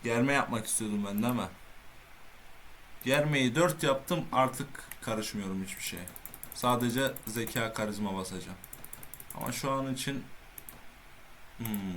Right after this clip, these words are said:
karizma mı basalım, zeka mı? Karizma basalım.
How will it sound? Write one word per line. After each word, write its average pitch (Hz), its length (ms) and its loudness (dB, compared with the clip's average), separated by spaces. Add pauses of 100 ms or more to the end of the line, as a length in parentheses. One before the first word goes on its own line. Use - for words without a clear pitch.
(100)
karizma 98 360 -4
mı 98 140 -2
basalım, 107 420 -2
zeka 92 380 -6
mı? - 200 -8 (1080)
Karizma 117 520 4
basalım. 95 400 0